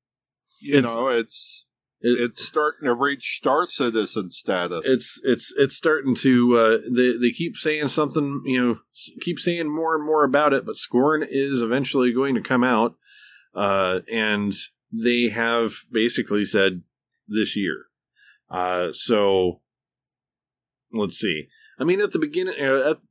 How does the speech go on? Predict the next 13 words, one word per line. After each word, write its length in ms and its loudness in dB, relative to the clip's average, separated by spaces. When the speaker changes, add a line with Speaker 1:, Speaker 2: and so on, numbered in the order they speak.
Speaker 2:
you 220 -6
know, 160 0
at 80 0
the 160 0
end 220 0
of 120 0
last 360 0
year, 360 -2
when 180 2
we 80 4
were 140 2
talking 340 0
about, 420 2